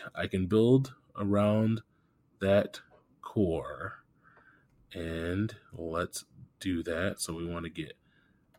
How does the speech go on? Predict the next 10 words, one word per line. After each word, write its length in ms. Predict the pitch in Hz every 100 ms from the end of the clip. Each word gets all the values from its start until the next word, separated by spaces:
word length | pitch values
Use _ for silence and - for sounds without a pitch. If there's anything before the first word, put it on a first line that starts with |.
| _ _ _ _ _ _ _ _ -
we 80 | 104
wanna 220 | 98 95
get 240 | 85 76 _ _ -
Markkanen 720 | 98 95 104 120 131 131 117
in. 480 | 87 82 92 127 131 _ _ _ _ _ _ _ _ _ _ _ _ _
And 340 | 92 82 82 85
we 180 | 82
want 400 | 82 85 85 85 -
to 200 | 82 78
get 720 | - 80 78 76 - -